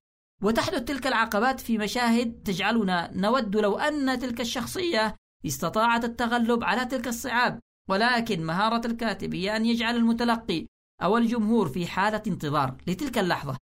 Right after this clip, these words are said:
التي تتغلب فيها الشخصية على تلك الصعاب. هناك عزيزي الدارس الأعمال المتعددة التي يعمد فيها كاتب النص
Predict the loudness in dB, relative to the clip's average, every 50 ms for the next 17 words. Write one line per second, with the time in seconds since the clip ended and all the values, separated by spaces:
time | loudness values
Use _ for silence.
0 | _ -6 -2 -2 -2 0 2 2 2 2 0 0 -2 -2 0 2 2 2 2 2
1 | 0 -2 -2 0 0 0 0 -2 -4 -6 -6 -6 -6 -4 -2 -2 -2 0 0 0
2 | 0 2 0 0 0 -2 -4 -2 -2 -2 -4 -2 -2 -2 0 2 2 0 0 -4
3 | _ _ _ _ _ _ _ _ _ 0 0 2 2 2 0 0 0 0 2 2
4 | 0 0 -2 -6 -4 -2 0 0 0 0 0 0 0 0 -2 -2 -4 -4 -4 -4
5 | -4 -4 -2 0 2 2 2 2 2 0 -2 -4 -8 -12 -6 -4 -2 -2 -2 -2
6 | -2 -2 -2 0 0 2 4 4 4 2 0 -2 -4 -4 -4 -2 0 0 0 0
7 | -2 -4 -4 -4 -4 -2 -2 -2 -2 -2 0 0 0 0 0 0 -2 -2 -4 -6
8 | -4 -4 -2 0 0 -2 0 0 -2 -2 0 0 0 2 2 4 2 2 0